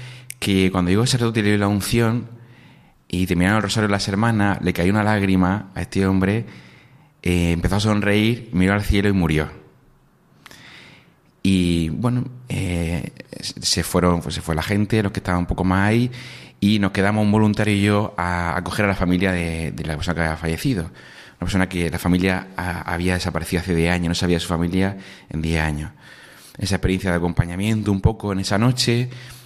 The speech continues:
pues yo me, me paro algún momento a, a la capilla y también le pregunto, ¿no? ¿Por qué, señores, ellos, no? ¿Por qué esta situación? ¿Cómo, eh, por qué, por qué yo no estoy, eh, así, ¿no?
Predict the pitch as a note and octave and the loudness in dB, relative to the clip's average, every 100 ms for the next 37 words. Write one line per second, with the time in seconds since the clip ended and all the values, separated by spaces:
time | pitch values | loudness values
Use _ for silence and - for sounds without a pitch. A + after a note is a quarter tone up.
0 | - - - - F#2+ F2 F#2+ F#2+ G2 E2+ | -20 -20 -20 0 0 2 2 2 2 0
1 | D#2+ E2+ G2 A2 G2+ G2+ G2 G2 G2 F#2+ | 2 0 0 0 2 4 4 2 0 2
2 | F2 E2+ F2 - - E2+ E2 D#2+ E2 E2+ | 2 0 -2 -6 -8 -6 -4 -4 -6 -4
3 | A2+ F#2+ F2+ E2+ - - - - - - | -2 0 -2 -2 -10 -20 -20 -18 -18 -20
4 | - - - - F#2+ B2+ F#2+ F#2+ G#2 F#2 | -20 -10 -6 -2 0 2 2 2 2 2
5 | F#2+ G#2+ F2+ - G#2+ G#2+ F#2 F2+ F2+ - | 0 0 -2 -2 -4 -2 0 0 0 -4
6 | - D#2+ - G2 F2+ E2 E2+ G#2+ A2 F2 | -12 -14 -6 -4 -2 -2 -2 -2 -2 -4
7 | - G2 F#2+ F2+ - F2 E2 - G2+ G2 | -2 -2 -2 -4 -6 -4 -4 -2 -2 -2
8 | F2+ F#2+ F#2+ G2 - - - - - - | -2 0 0 -2 -14 -20 -20 -20 -20 -10
9 | F2+ F2+ F2 E2+ E2+ - - F2+ - G#2 | -6 -4 -2 -4 -6 -4 -2 -2 -2 -2
10 | G#2 G2 F#2+ F2+ F#2 - F2+ G2+ A2 G#2 | 0 2 2 0 -2 -2 -2 0 2 2
11 | F2+ E2+ F#2+ F2 F2+ C2+ - - - - | 2 0 0 2 2 0 -4 -6 -6 -4
12 | - - - - - _ _ F#2+ C#3+ | 0 -2 -4 -18 -20 _ _ 0 0